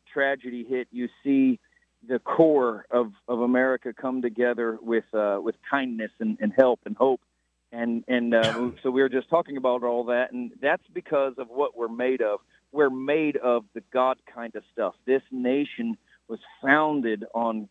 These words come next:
Speaker 1: godly biblical principle, and it's still in our D N A. And, um, it's at, so you, uh, we see, just for me personally, there's a lot of disaster and destruction. But man, when I see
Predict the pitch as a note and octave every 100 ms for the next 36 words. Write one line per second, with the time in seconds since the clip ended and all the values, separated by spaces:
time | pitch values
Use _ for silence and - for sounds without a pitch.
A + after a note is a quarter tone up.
0 | _ B2+ C3 C#3+ C#3 C#3+ A#2+ C3 B2+ B2+
1 | A#2 B2+ A2+ C3 C3 - A2+ G#2 G2+ _
2 | _ - B2 A2+ _ _ _ C#3+ D3+ E3
3 | D#3+ C#3 C#3 C3+ C#3 B2 A#2 A#2 B2+ A#2+
4 | A#2 A#2 A2+ G#2 G#2 A2+ A2+ G#2+ G#2+ G2+
5 | G#2 A#2+ A#2 _ _ _ _ C#3 C#3+ -
6 | _ _ _ - F3+ E3+ F3 D#3+ D3+ -
7 | D3 D3+ G3 - D#3+ D3 G3+ - D#3+ E3
8 | E3+ - F3 D#3+ C#3 B2+ B2+ C3 C3+ C#3+
9 | C3+ A2+ - B2 C#3+ D3+ - C#3 B2 A#2
10 | - D3+ - D3 C#3 _ _ _ _ C#3
11 | B2+ C#3+ D3+ C#3+ C3 B2+ B2+ _ D3+ D3
12 | C#3